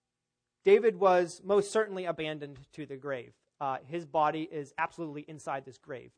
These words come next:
In fact, uh, it's actually just the pieces of David's body because he's seeing corruption. I mean, David's body was corrupting away inside the grave, no doubt about it.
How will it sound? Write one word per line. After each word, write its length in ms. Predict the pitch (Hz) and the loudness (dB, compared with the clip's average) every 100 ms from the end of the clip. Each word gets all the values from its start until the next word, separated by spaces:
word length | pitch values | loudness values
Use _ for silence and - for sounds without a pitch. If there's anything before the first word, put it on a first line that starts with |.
| _ | _
In 100 | 135 | -18
fact, 500 | - 196 170 170 - _ _ - | 0 6 6 4 -4 _ _ -8
uh, 280 | 151 135 135 - _ _ | -2 -2 -2 -6 _ _
it's 160 | 156 170 | -8 0
actually 300 | 160 - 147 | 0 0 -8
just 240 | 143 - | -8 -12
the 60 | - | -18
pieces 380 | - 185 151 135 | -10 -10 -10 -16
of 100 | 131 | -10
David's 280 | 139 135 | -10 -10
body 300 | 117 127 139 | -8 -6 -4
because 460 | 151 156 156 139 - _ - | -6 -4 -2 -2 -6 _ -12
he's 160 | 185 | -10
seeing 280 | - 220 180 | -10 -6 -6
corruption. 460 | - 151 131 - 123 120 _ - | -8 -8 -8 -8 -20 _ _ -20
I 60 | |
mean, 180 | 143 135 135 | -16 -16 -12
David's 280 | 151 165 175 | -6 -4 -6
body 300 | 143 143 139 | -2 -2 -2
was 180 | 131 123 | -10 -16
corrupting 520 | - 147 165 - 160 | -18 -8 -8 -8 -14
away 320 | 139 139 135 | -8 -8 -8
inside 380 | 139 120 139 127 | -12 -14 -12 -12
the 60 | 131 | -14
grave, 300 | 139 123 120 _ _ _ | -16 -14 -16 _ _ _
no 100 | 160 | -6
doubt 200 | 147 143 | -2 -2
about 240 | 131 123 | -4 -6
it. 120 | 139 | -6